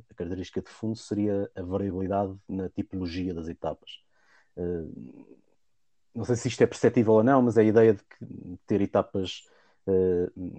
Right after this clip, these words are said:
uma etapa de clássicas, por exemplo, eh, uma etapa longa e, e a seguir duas curtas, eh, coisas deste género. Uma etapa de, de alta montanha em que as montanhas sejam regular, seguida de uma etapa de, de alta montanha em que as montanhas, eh,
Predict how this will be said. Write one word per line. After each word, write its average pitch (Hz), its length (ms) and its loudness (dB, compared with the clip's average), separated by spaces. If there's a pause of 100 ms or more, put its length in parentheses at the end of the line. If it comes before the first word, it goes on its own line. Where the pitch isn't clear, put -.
(280)
uma - 180 -16
etapa - 280 -10
de - 60 -20
clássicas, 107 580 2
por - 120 -12
exemplo, 101 640 -4
eh, 82 220 -8 (180)
uma 85 300 -12
etapa 90 560 -6
longa 101 640 2 (240)
e, 95 260 -4
e 98 40 -2
a 92 60 -4
seguir - 240 -6
duas 92 320 -6
curtas, 117 600 -4
eh, 95 280 -6 (180)
coisas 98 260 -4
deste 98 280 -4
género. 90 240 -2 (300)
Uma 101 80 -4
etapa 104 240 2
de, 95 260 -4
de 92 120 -4
alta 101 200 2
montanha 104 460 0
em 98 60 -4
que - 60 -4
as 95 60 -6
montanhas 98 440 -4
sejam 95 540 -4
regular, 101 460 2 (540)
seguida 95 400 -4
de 90 60 -6
uma 95 120 -4
etapa 95 280 -2
de, 92 300 -4
de 92 160 -14
alta 92 220 -2
montanha 98 360 -2
em - 40 -8
que - 80 -12
as 85 60 -12
montanhas, 95 580 -6 (380)
eh, 85 260 -6